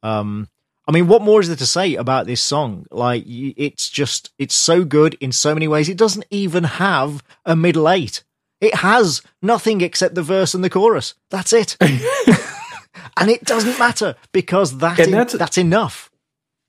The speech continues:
Speaker 2: And that's kind of a big feat to be able to, like, break down a song to, to, like, almost its most basic elements and make it work.
Speaker 1: Yeah.
Speaker 2: Right. Wh-, a-, and, and that song, this song certainly is that. Vocals on this one, um,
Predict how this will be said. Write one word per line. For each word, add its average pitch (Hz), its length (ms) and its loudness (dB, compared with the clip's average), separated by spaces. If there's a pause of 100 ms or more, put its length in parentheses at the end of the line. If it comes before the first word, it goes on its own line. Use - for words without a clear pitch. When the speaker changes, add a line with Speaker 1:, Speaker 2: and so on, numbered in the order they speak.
(200)
Speaker 2:
And 156 180 4
that's 175 240 0
kind 190 240 0
of 175 100 0
a 127 80 2
big 123 760 -2
feat - 520 -2 (340)
to 135 160 2
be 117 220 2
able 113 220 0
to, - 140 0
like, 107 220 -2
break 123 220 2
down 120 180 2
a 98 40 -6
song 113 300 0
to, 120 140 -4
to, - 220 -6
like, 123 240 0
almost 117 340 0
its - 140 -2
most 113 300 0
basic 107 320 0
elements 104 440 -2
and 107 160 -2
make 104 180 -2
it - 100 -2
work. 98 420 -4
Speaker 1:
Yeah. 143 180 0 (220)
Speaker 2:
Right. 107 340 0
Wh-, 117 120 2 (100)
a-, 120 280 -2
and, 107 440 -2
and 113 200 0
that 117 180 -2
song, 110 380 -2
this 127 160 2
song 123 200 0
certainly 123 300 0
is 107 140 -2
that. 110 340 0 (380)
Vocals 165 500 4
on 127 180 0
this 135 220 -2
one, 104 480 -2
um, 101 560 -2